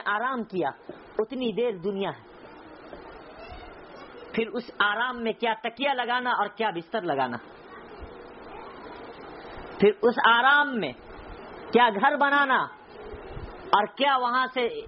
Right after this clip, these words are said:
دل لگانا۔ دنیا گزرگاہ ہے، گزریے، ٹھہریے نہیں، اس کو راستہ بنائیے، منزل نہیں۔ اللہ رب العالمین سے دعا ہے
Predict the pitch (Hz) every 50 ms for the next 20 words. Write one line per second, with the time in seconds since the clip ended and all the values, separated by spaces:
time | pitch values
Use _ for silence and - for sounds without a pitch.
0 | - - - - - - - - 165 160 151 233 294 254 220 190 175 151 143 135
1 | 123 123 - - - - - - - - - - - - - - - - - -
2 | - - - - - - - - - - - - - - - - - - - -
3 | - - 139 127 202 233 247 254 269 277 277 269 254 247 - - - - - -
4 | - - - - - - - - - - - 143 147 202 185 233 226 214 196 220
5 | 233 226 196 156 143 135 131 - - - - - - - - - - - - -
6 | - - - 147 151 202 196 233 262 262 269 269 277 277 285 285 277 233 - -
7 | - - - - - - - - - 190 190 208 233 247 262 277 269 233 220 196
8 | 202 208 220 220 - - - - - - - - - - - - - - - -
9 | - - - - - - - - - 214 - - - 277 277 277 285 277 262 -
10 | - - - - 160 175 190 208 208 - - 277 277 247 226 220 208 202 190 180
11 | 175 190 196 214 214 - - - - - - - - - 147 165 196 208 180 208
12 | 190 160 143 117 113 117 - - - - - - - - 185 208 226 226 220 214
13 | 190 185 208 214 202 196 196 202 220 226 208 - 214 196 185 202 196 196 196 202
14 | 208